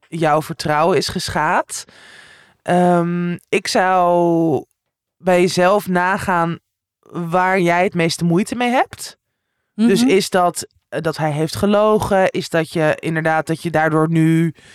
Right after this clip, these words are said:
Speaker 1: het gevoel hebt dat je hem, dat je de hele tijd, weet ik veel, als hij op zijn telefoon zit, dat je dan denkt, "Oh, maar stuur je niet weer een berichtje naar diegene waar je mee
Speaker 2: Ja.
Speaker 1: bent vreemd gegaan?" Dat je, dat je dat voor jezelf nagaat waar voor jou nu de meeste pijnpunten zitten of de meeste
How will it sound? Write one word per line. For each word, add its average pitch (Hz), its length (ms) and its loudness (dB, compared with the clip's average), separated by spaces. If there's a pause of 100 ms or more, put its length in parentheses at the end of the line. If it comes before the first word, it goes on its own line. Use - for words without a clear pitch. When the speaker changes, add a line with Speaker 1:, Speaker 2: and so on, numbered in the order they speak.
(840)
Speaker 1:
het - 160 -4
gevoel 165 300 -2
hebt 160 120 0
dat 165 180 -2
je 170 100 -2
hem, 165 340 -2 (1160)
dat - 220 -8
je 151 60 -10
de 185 60 0
hele 180 160 2
tijd, 170 120 -2
weet 175 120 0
ik 185 60 -2
veel, 175 380 -2 (140)
als - 160 -2
hij 175 100 2
op 170 60 0
zijn - 120 -10
telefoon 180 380 2
zit, 180 100 -4
dat 170 100 0
je 185 60 -6
dan 170 120 2
denkt, 175 240 0
"Oh, 165 80 2
maar 170 160 0
stuur 185 240 0
je 170 80 2
niet 165 140 -2
weer 175 180 2
een 190 80 0
berichtje 180 340 -4
naar 160 440 0
diegene 165 480 -2
waar 160 80 0
je 160 60 2
mee 160 100 2
Speaker 2:
Ja. 156 60 2
Speaker 1:
bent 175 120 0
vreemd 170 240 -2
gegaan?" 165 220 -4
Dat 170 180 -6
je, - 60 -20 (340)
dat - 200 -4
je 190 60 -6
dat 190 300 0
voor - 200 -2
jezelf 190 380 2
nagaat 185 640 0
waar 175 260 0
voor 196 140 -2
jou 170 200 2
nu 180 100 0
de 170 80 -2
meeste 165 300 -2
pijnpunten 226 600 -2
zitten 254 360 0
of 214 120 -2
de 180 100 -6
meeste 165 460 0